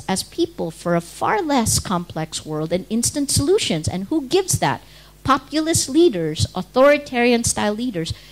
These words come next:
Nazis were elected into office, right? This is a gradual transformation. Authoritarian, uh, dictators, they don't walk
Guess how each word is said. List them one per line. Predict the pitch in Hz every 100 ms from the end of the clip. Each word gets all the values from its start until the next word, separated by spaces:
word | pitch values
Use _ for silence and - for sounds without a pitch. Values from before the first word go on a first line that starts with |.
| - - - - -
Nazis | 233 285 - - 269 254 - - -
were | 208
elected | - 190 165 - 135 117
into | - 143 -
office, | - 139 - - - - - -
right? | 151 - -
This | 190 254 -
is | 320
a | 320
gradual | 226 240 254 240 247
transformation. | 254 - 226 226 - 226 220 240 - 160 - - - - - - - -
Authoritarian, | 208 - 269 302 330 320 - 247 262 269 269 269 226 - - -
uh, | 196 - - 180 160
dictators, | 311 - - 185 143 135 -
they | - 285
don't | 392 440 -
walk | 226 262 381 -